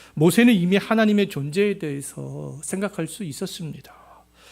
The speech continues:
지난주 살펴본 것처럼 하나님의 인간을 하나님의 형상을 가진 존재로 만드셨잖아요.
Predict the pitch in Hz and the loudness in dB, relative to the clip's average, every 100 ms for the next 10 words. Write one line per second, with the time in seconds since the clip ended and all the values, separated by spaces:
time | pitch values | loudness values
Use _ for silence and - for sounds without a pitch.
0 | - - - 175 220 277 - 254 262 226 | -20 -12 0 6 6 6 4 2 4 4
1 | 226 226 240 208 190 196 - 226 226 226 | 4 2 0 2 2 2 2 4 6 6
2 | 202 165 196 226 226 214 240 240 233 233 | 6 4 4 4 4 0 0 0 0 -2
3 | 190 - - - 285 320 - 277 262 214 | -4 -12 -14 -4 0 2 0 0 2 2
4 | 202 208 160 160 185 240 202 - _ _ | 2 2 0 0 0 0 -2 -6 _ _
5 | - 131 175 214 277 285 277 247 170 | -4 2 2 2 -2 -4 -4 -2 -2